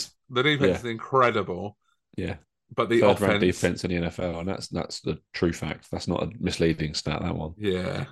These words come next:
Speaker 2: The offense, ugh,
Speaker 1: <laughs>
Speaker 2: it is just an absolutely brutal watch.
Speaker 1: Yeah, it's all
Speaker 2: Um,
Speaker 1: Harrison Stevenson, and that's it, isn't it? 'Cause
Speaker 2: Yeah, and, I mean, Mac Jones.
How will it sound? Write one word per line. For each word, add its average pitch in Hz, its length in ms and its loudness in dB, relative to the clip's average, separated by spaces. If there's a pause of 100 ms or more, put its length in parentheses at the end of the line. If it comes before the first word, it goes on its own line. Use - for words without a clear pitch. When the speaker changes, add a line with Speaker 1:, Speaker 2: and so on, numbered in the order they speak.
(120)
Speaker 2:
The 131 200 6
offense, - 840 0 (840)
ugh, 117 200 -2 (240)
Speaker 1:
<laughs> - 0 - (280)
Speaker 2:
it 110 180 4
is 104 400 4
just - 520 0
an 101 260 -2
absolutely 104 920 0
brutal 98 680 0
watch. - 540 -6 (360)
Speaker 1:
Yeah, 95 440 2
it's 101 100 4
all 107 120 8
Speaker 2:
Um, 101 40 2
Speaker 1:
Harrison 95 420 2
Stevenson, 87 520 2
and 85 180 -4
that's - 160 -6
it, 87 220 -2
isn't 82 160 -6
it? - 180 -8
'Cause 113 80 0
Speaker 2:
Yeah, 107 560 4 (300)
and, 113 480 -2 (120)
I 98 140 -4
mean, 98 180 -2
Mac 113 220 -2
Jones. 92 880 -6